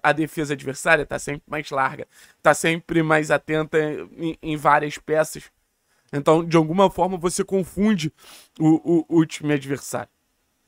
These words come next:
Eu acho que, assim, seria um, um, um reforço espetacular. Fez parte daquela campanha maravilhosa do, do Estudiantes na temporada passada, na Libertadores, que, inclusive,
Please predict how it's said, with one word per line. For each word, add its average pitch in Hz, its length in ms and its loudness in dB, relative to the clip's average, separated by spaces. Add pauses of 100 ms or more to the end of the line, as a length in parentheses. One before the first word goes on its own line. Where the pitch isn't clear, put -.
(160)
Eu 131 140 -2
acho 123 280 0
que, - 80 -6
assim, 139 260 -2
seria 139 300 -2
um, 143 540 -4 (100)
um, 160 140 -2
um 147 40 0
reforço 143 420 -4
espetacular. 135 760 0 (720)
Fez 143 240 0
parte 139 320 -2
daquela 135 300 0
campanha 135 320 0
maravilhosa 135 640 4
do, 135 360 2
do 131 120 -8
Estudiantes 131 640 -4
na 135 100 -2
temporada 123 500 2
passada, 123 480 0
na 120 80 -2
Libertadores, 127 760 -2 (360)
que, 139 440 0 (120)
inclusive, 143 600 -6